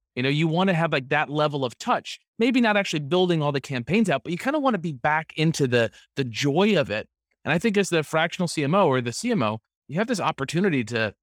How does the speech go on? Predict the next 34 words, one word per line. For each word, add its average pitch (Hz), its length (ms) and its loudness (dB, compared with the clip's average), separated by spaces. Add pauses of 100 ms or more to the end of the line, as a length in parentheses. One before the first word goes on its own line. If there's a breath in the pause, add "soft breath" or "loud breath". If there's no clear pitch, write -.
(720)
to 170 140 -2
support 220 560 -2
the 180 100 0
team 131 300 0
and 143 140 0
really 214 200 2
be 170 340 0
there 156 200 4
for 190 380 2
it 87 100 0
instead 131 280 -2
of, 185 120 -2
like, 156 160 0
this 139 140 -2
disconnected 135 840 -2
kind 117 200 0
of, 107 180 -2 (280)
um, 101 440 0 (280)
you 139 80 -2
know, 117 180 0 (100)
businessy 135 580 -2
kind 110 280 -2
of, 98 180 -6
uh, 101 300 0
way 123 280 2
that 107 220 0
I 98 60 -6
think 113 220 -8
a 110 40 -4
lot 113 160 0
of 104 80 -6
us 104 100 -8
fall 104 240 -4
into. 101 320 -4